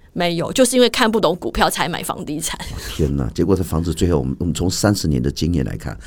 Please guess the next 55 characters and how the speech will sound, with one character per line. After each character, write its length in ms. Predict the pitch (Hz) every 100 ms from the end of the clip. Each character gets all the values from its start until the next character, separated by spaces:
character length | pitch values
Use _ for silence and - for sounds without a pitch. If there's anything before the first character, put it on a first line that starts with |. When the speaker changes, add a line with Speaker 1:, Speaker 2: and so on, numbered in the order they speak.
| - -
Speaker 2:
其 140 | - 92
实 80 |
最 160 | 95 107
后 140 | 92
买 200 | 76 62
房 200 | - 50
子 120 | 69 - - -
有 200 | 80 80
土 180 | 117 69
是 180 | 57 -
有 100 | 62
财， 80 | - -
房 200 | - 90
地 100 | 117
产 180 | - - - - - - -
这 100 | -
个 80 | 104
权 300 | - - 82
状 200 | 107 104
不 60 | 80
会 80 | 92
变 180 | 90 76
壁 180 | - 95
纸。 180 | - - - - -
我 100 | -
告 240 | 92 160 120
诉 160 | 127
你， 180 | 95 - - - - - -
买 260 | - 113 98
证 320 | 92 - 160 123
券， 280 | 160 104 - - - - - -
那 260 | - 165 196
个 100 | 151
证 300 | - 202 143
券 180 | 135 135
户 200 | 175 117
头 280 | 82 67 -
有 140 | 98 123
可 180 | -
能 180 | 67 69 85 - - -
变 160 | - 98
成 160 | 87 78
鸡 220 | - 104
蛋 180 | 101 90
水 180 | - 69
饺 160 | 69
股。 200 | 65 - - - -
你 140 | -
有 80 | 139
听 160 | 127 143
说 80 | 143
房 180 | -
地 100 | 123
产 240 | 131 80 65
会， 140 | 82